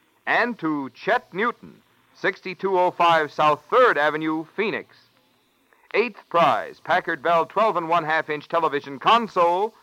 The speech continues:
goes to Missus Fern Barclay, thirty oh five Twenty-ninth Street, San Diego.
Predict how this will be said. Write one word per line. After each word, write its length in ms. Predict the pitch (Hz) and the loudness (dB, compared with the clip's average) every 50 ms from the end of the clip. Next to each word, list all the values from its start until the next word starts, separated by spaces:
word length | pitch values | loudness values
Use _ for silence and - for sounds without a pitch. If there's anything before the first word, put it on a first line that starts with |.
| _ _ _ _ _ _ _ | _ _ _ _ _ _ _
goes 320 | _ 131 165 196 208 202 - | _ 0 2 2 2 0 -4
to 80 | - | -8
Missus 300 | 147 143 135 - 110 - | -8 -8 -8 -10 -14 -20
Fern 500 | - _ 165 190 240 269 285 285 277 262 | -8 _ 2 2 4 4 2 0 -4 -2
Barclay, 640 | 196 208 196 170 156 - 147 143 139 139 147 180 208 - _ _ _ _ _ _ _ _ | 2 2 2 2 2 0 -2 0 0 0 0 -2 -6 -8 _ _ _ _ _ _ _ _
thirty 360 | 165 196 214 226 233 226 202 | 0 0 0 0 -2 -6 -4
oh 220 | - 165 202 233 226 | 0 0 2 2 0
five 560 | - 208 202 190 180 180 190 202 208 175 - | 2 2 4 4 6 4 2 0 -2 -8 -8
Twenty-ninth 600 | - 151 170 226 254 247 226 214 202 190 165 - | -4 -2 -2 0 2 2 2 2 2 0 -4 -10
Street, 300 | - - 160 175 185 - _ _ | -8 -6 -4 -4 -4 -8 _ _
San 240 | - 147 165 165 165 | -4 -2 -2 -2 -2
Diego. 440 | 165 170 170 156 127 90 78 - | -2 0 0 0 0 -2 -8 -16